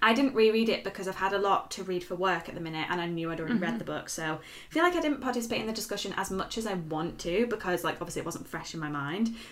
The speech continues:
Speaker 1: But it was
Speaker 2: Yeah.
Speaker 1: just so lovely to meet. There was, like,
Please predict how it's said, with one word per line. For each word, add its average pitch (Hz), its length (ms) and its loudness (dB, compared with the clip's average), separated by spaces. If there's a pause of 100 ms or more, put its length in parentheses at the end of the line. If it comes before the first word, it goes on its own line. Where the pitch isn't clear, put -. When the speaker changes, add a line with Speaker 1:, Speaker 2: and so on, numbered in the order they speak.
(120)
Speaker 1:
But 233 100 2
it 233 60 8
was 233 100 6
Speaker 2:
Yeah. 208 80 6
Speaker 1:
just - 180 0
so 240 260 8
lovely 202 460 2
to - 120 -8
meet. 185 380 -2
There 180 100 0
was, 180 160 0
like, 175 180 0